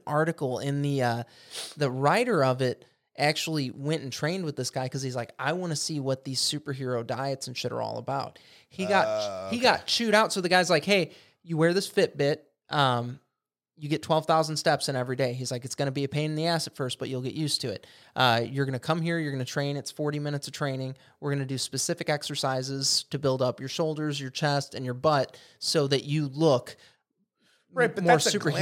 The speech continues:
Speaker 2: glamour muscle
Speaker 1: It,
Speaker 2: type thing,
Speaker 1: it is,
Speaker 2: right?
Speaker 1: but
Speaker 2: Like,
Speaker 1: that's,
Speaker 2: it's
Speaker 1: that's what most of these guys were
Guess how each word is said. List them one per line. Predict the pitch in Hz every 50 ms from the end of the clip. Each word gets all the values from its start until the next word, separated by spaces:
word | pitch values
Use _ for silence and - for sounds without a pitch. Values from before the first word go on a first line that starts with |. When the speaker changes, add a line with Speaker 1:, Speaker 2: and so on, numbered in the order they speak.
| 147 - 120
Speaker 2:
glamour | - - 127
muscle | 117 110 107 104 - - 92 90
Speaker 1:
It, | -
Speaker 2:
type | 185 98 90 -
thing, | - - 80 -
Speaker 1:
it | 185 220
is, | 254 220 147
Speaker 2:
right? | 107 113 -
Speaker 1:
but | 170 -
Speaker 2:
Like, | 160 165 165
Speaker 1:
that's, | 151
Speaker 2:
it's | 143 139 170 160
Speaker 1:
that's | 165 180 180 - -
what | 202 196 143
most | 156 151 151 156 160 175 180 170 - -
of | 170 143
these | 143 151 147 135
guys | - - 123 123 120 123 -
were | - - - 151